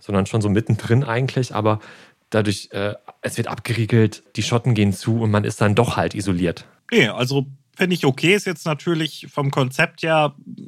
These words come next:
Speaker 2: jetzt, ähm, einfach eine andere Geschmacksrichtung für ein Schema, das man so, äh, eben auch kennt, verlassene Raumstation, verlassenes Raumschiff irgendwie.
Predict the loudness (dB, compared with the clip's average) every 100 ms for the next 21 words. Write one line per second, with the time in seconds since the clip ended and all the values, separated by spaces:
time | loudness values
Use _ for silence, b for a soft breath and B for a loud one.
0 | -2 -2 -2 -6 -6 -4 -2 -4 -4 -8
1 | -4 -2 -2 -6 -4 -2 0 2 2 2
2 | 0 -6 -4 0 0 0 -8 -10 -8 -8
3 | -6 -6 -2 -2 0 -2 -4 -4 -2 0
4 | -2 -4 -2 -2 -2 -4 -2 -4 -6 -10
5 | -10 -10 -6 -4 -2 0 -2 -4 _ 0
6 | 2 2 -2 -10 -14 -8 -2 0 0 -2
7 | -4 -2 -2 -4 -6 -4 -2 0 -2 -2
8 | -4 -6 -2 -2 -2 -4 -10 -6 -4 -2
9 | -2 -4